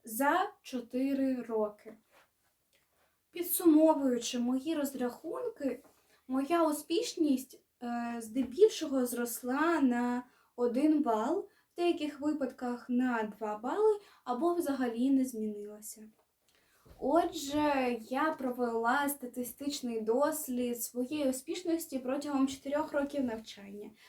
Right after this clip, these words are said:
а також написала теоретичний матеріал з приводу статистичного спостереження.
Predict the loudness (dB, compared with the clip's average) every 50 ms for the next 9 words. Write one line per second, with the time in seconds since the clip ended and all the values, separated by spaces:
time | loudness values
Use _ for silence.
0 | -20 _ -10 -6 -2 0 0 0 0 -2 -4 -4 -4 -4 -4 -4 -2 0 0 0
1 | 0 0 0 0 0 2 0 0 -2 -2 -2 -2 -2 -2 -2 -2 -2 -2 -2 -2
2 | -2 0 0 0 2 2 0 -2 -4 -8 -20 _ _ -20 -14 -8 -4 -2 -2 0
3 | 0 0 0 2 2 0 0 -2 -6 _ -12 -8 -6 -4 -4 -4 -4 -6 -6 -8
4 | -6 -6 -4 -6 -6 -6 -8 -10 -12 -14 -10 -8 -8 -6 -6 -8 -10 -10 -12 -14
5 | -14